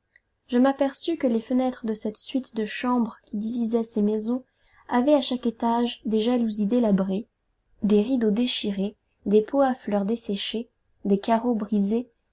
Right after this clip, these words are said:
des amas de poussière et de misérables haillons, pendant que les écriteaux « À louer, à louer, à louer, à louer » se penchaient sur moi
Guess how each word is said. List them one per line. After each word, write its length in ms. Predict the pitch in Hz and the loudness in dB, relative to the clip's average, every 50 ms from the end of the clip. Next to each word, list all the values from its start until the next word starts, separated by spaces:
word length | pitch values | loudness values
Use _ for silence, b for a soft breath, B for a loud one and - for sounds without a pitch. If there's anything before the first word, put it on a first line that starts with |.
| _ - | _ -4
des 260 | 202 208 220 214 226 | 2 2 2 4 4
amas 220 | 262 269 285 285 262 | 2 2 4 2 2
de 80 | 226 | 0
poussière 600 | 214 - - 226 - - - - 240 240 240 247 247 - - | -2 -4 -8 -10 -10 -8 -6 -6 -4 -4 -4 -6 -6 -8 -4
et 100 | 247 240 | -2 0
de 120 | 202 214 | 0 2
misérables 680 | 214 233 262 262 233 226 233 226 226 214 202 196 196 - | 2 2 0 0 0 -2 -4 -2 -2 -2 0 -2 -2 -2
haillons, 400 | - 220 214 214 202 214 214 233 - _ _ _ _ _ _ _ _ - | -2 0 0 0 0 0 -2 -2 -4 _ _ _ _ _ _ _ _ -4
pendant 260 | - 247 240 262 285 | 0 2 4 4 2
que 120 | 277 277 240 | 2 0 0
les 220 | 214 214 208 233 | 2 2 0 0
écriteaux « 500 | 247 - - 240 - - 220 214 208 208 _ _ _ _ _ _ _ - | -2 -4 -6 -12 -6 -2 -2 -2 -2 -4 _ _ _ _ _ _ _ 0
À 120 | 226 233 | 2 2
louer, 420 | 240 240 226 233 226 214 214 214 _ - | 2 2 2 4 2 2 2 -2 _ -4
à 120 | - 226 226 | 0 2 2
louer, 400 | 220 226 220 220 214 208 208 - _ _ _ _ - | 2 2 2 2 0 0 0 -4 _ _ _ _ 0
à 100 | 220 220 | 2 2
louer, 360 | 220 220 220 220 208 208 - | 4 4 4 4 2 2 2
à 100 | - 214 | -2 0
louer » 380 | 208 202 196 202 214 233 247 B B B B B B | 2 2 4 4 4 2 2 B B B B B B
se 160 | B - - 233 | B -4 -4 -4
penchaient 360 | 233 - 254 254 - 285 277 | -2 0 -2 -2 -2 -4 -4
sur 220 | - - 247 226 | -4 -4 -4 -4
moi 360 | 214 214 214 220 233 254 - | -2 0 2 2 0 0 -2